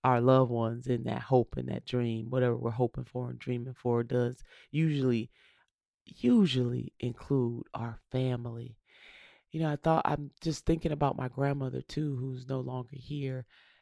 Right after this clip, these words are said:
and some of her hopes and dreams. Other things she would say to me growing up is, you know, "Get a good education. I want you to get a good education." And she only had that third grade education, but that did not stop her from wanting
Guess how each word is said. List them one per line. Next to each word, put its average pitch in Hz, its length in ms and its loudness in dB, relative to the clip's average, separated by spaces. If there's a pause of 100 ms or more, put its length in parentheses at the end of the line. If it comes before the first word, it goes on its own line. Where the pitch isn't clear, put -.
(120)
and 131 340 -4
some 135 220 2
of 131 100 2
her 135 140 0
hopes 127 400 0
and 127 120 -8
dreams. 127 600 -6 (520)
Other 156 220 6
things 143 300 0
she 156 120 -4
would 143 140 -4
say 127 260 2
to 139 80 -6
me 139 440 -8
growing 131 400 -2
up 131 240 -6
is, 131 280 -8
you 135 80 -10
know, 127 240 -10
"Get 135 140 4
a 131 60 0
good 131 200 -2
education. 139 680 -8
I 131 60 -6
want 131 240 -10
you 139 60 -14
to 135 60 -10
get 139 260 -8
a - 60 -14
good 131 220 -8
education." 131 640 -10 (520)
And 135 80 -8
she - 140 -2
only 143 200 2
had 143 140 0
that 139 140 -4
third 135 200 0
grade 143 200 -4
education, 143 560 -8
but 147 120 -12
that 139 180 -2
did 139 120 -12
not 139 180 -8
stop - 320 -12
her 151 140 -10
from 131 260 -16
wanting 131 400 -14